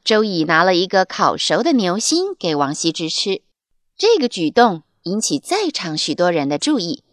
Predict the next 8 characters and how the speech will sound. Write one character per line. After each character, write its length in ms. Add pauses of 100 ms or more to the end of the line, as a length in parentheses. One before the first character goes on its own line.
(160)
因 140
为 220 (260)
在 140
那 180
时， 400 (380)
烤 340
牛 280
心 260